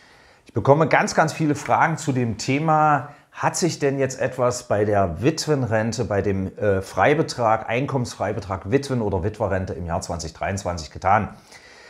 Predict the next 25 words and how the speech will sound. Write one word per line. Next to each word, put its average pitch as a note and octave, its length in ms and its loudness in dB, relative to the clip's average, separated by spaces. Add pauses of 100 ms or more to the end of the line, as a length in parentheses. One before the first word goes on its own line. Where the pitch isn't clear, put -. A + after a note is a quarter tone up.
(720)
Ist D#3+ 260 4
der A#2+ 220 6
aufgehoben F3+ 680 6
worden? D#3+ 480 0
Gibt's D#3 260 -4
jetzt B2+ 140 -6
hier C3+ 100 2
einen A2+ 100 0
anrechnungsfreien D#3+ 1120 2
Hinzuverdienst C3 840 -2
oder C3 240 2
wie B2 160 0
auch G2+ 200 -2
immer? G#2+ 280 -2 (580)
Nein, G#2 400 2
meine D3 280 4
Damen G#2 200 0
und G2 140 -6
Herren. C#2 260 -10 (400)
Grundsätzlich E3 800 2
bleiben C#3 400 2
die C3 140 0
Regelungen D3+ 640 2
der - 240 -2
Einkommensanrechnung B2+ 1080 -2